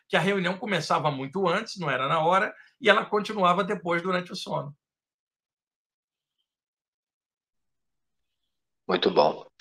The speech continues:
Speaker 2: Wagner, é, você falou um pouco aí da incorporação no plano espiritual,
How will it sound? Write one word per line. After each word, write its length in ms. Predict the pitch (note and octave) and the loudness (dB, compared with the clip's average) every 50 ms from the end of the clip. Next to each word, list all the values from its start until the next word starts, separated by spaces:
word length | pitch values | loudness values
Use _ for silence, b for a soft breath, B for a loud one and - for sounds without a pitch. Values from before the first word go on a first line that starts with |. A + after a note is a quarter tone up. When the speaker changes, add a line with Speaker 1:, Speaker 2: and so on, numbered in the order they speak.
| B B B B _ _ _ | B B B B _ _ _
Speaker 2:
Wagner, 640 | - B2 A#2+ G#2+ G2 G2 G#2+ G2+ G2 - - - - _ | 8 10 10 10 8 6 2 0 0 -2 -2 -4 -6 _
é, 460 | G2+ G2+ G2+ G2+ G2 G2 F#2+ F#2 F#2+ | 2 4 4 6 4 4 2 0 0
você 280 | F#2+ G2+ G#2 - A#2 G#2+ | 0 0 2 2 2 4
falou 300 | - - A2 G#2+ G#2+ G#2+ | 6 6 6 8 6 6
um 40 | - | 8
pouco 260 | G#2+ G#2 G2+ - - | 8 8 10 10 8
aí 300 | G2+ G2 G2 F#2+ F#2+ G2 | 6 6 6 2 0 0
da 420 | G2 F#2 F#2+ F#2+ G2 F#2+ F2+ - - | 4 6 6 8 8 6 4 2 -2
incorporação 880 | - - G#2+ G#2 - - - G#2 G#2 G#2 G#2+ - - - - G2+ G2+ | 4 6 6 6 6 2 -2 2 4 4 4 4 2 -2 -2 -4 -4
no 500 | G#2 A2 A2+ A2 G#2+ G#2 G#2 G2 F#2 F#2+ - _ _ _ _ _ _ _ _ _ _ _ | -4 -4 -2 -2 -2 -4 -4 -6 -8 -8 -10 _ _ _ _ _ _ _ _ _ _ _
plano 320 | - F#2 F#2 F#2 F#2 F2+ | 8 8 8 8 6 6
espiritual, 840 | F2+ - - - - F2+ - - - - - - - - - - - | 6 4 4 4 0 2 2 2 0 4 6 8 8 8 8 4 0